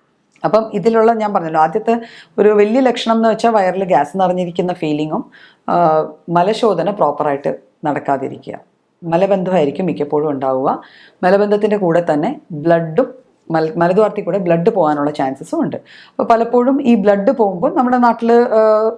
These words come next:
സർവ്വസാധാരണമായ ഒരു അസുഖമാണല്ലോ അർഷസ്, മൂലക്കുരു അല്ലെങ്കിൽ പൈൽസ് എന്നൊക്കെ പറയുന്നത്. അപ്പോൾ പൈൽസ് ആണ്, അതങ്ങ് മാറിക്കോളും, ഞാൻ ഇന്നത് കഴിച്ചപ്പോൾ ഉണ്ടായതാണ് എന്നും പറഞ്ഞ് വെക്കുന്ന കണ്ടീഷൻസ് വരാൻ പാടില്ല. ശരിക്കും, ആ, നമ്മളുടെ മലദ്വാരത്തിൽ നിന്ന്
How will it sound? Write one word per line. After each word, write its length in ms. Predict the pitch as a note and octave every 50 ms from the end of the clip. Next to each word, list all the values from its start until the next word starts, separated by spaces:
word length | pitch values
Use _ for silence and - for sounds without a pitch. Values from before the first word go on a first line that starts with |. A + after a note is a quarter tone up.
| - -
സർവ്വസാധാരണമായ 920 | A#3 A3 A3+ B3 A#3+ C4 A#3+ A#3+ A3+ A#3 A3 A3 A3 A3 G#3+ G3 G3 G3
ഒരു 240 | F#3+ F#3 F#3+ F#3+ G3
അസുഖമാണല്ലോ 600 | F3+ F3+ - F#3 F#3 F3+ E3 D#3+ D#3 D3 C#3+ C#3+
അർഷസ്, 600 | C#3+ C#3+ - - - G3 F#3 F3+ B2+ - D3 C3+ C#3+ - - _ _ _ -
മൂലക്കുരു 560 | E3 E3 E3+ F3 F3+ F3 F3 E3+ D3+ D3 D3 D3
അല്ലെങ്കിൽ 280 | D3 D3 D#3+ F#3 - -
പൈൽസ് 340 | D#3 D#3 D#3 E3 E3+ E3+ F#3+
എന്നൊക്കെ 240 | F3 D#3 C#3+ C#3+ - C3+
പറയുന്നത്. 400 | C3 C3+ C3 C3+ C3+ B2+ C3 C3+ _ - - - - _ -
അപ്പോൾ 80 | - B3
പൈൽസ് 420 | A#3+ A#3+ G#3 G3 G#3+ A#3 B3+ A#3+
ആണ്, 240 | C4 A3+ F#3+ F#3+ B3
അതങ്ങ് 280 | D4+ D#4+ C4+ C4 B3+ B3+
മാറിക്കോളും, 600 | A#3 A3 G#3+ G#3+ A3 A3 - A3 G3 G3+ A#3 A#3+
ഞാൻ 220 | A#3 A3 G#3+ G#3
ഇന്നത് 380 | G#3 G3+ G3+ G3+ G#3 G#3 G#3 G#3
കഴിച്ചപ്പോൾ 400 | G3 F#3 F#3 - G3 - G3 F#3+
ഉണ്ടായതാണ് 540 | F3+ F#3 F#3 F#3 F3+ F3+ E3+ E3 F3 F#3 - - - - - _ -
എന്നും 200 | B3 A#3+ C#4+ C4+
പറഞ്ഞ് 240 | B3+ A#3+ A3 A3+ A#3
വെക്കുന്ന 420 | G#3+ G3 G3+ - - A3+ A3 A3+ A#3+
കണ്ടീഷൻസ് 540 | A#3 G#3 F3 E3 E3+ E3+ - F3 E3+ E3+
വരാൻ 300 | F#3+ F3 D3+ C#3+ C#3 C3+
പാടില്ല. 320 | C3+ C3 B2 A#2+ - - - -
ശരിക്കും, 500 | - A#3 A#3+ A#3 A#3 C4 C4 - - -
ആ, 260 | G3+ G3 G3 F#3+ G3 G3
നമ്മളുടെ 460 | G3+ G3+ G3+ G3+ G3+ G3+ G3+ A3 B3
മലദ്വാരത്തിൽ 680 | A#3 G#3 F3+ E3+ F3 F#3 F#3 F3+ F3+ F3+ - F3+ E3
നിന്ന് 200 | D#3+ D#3 D#3+ G#3+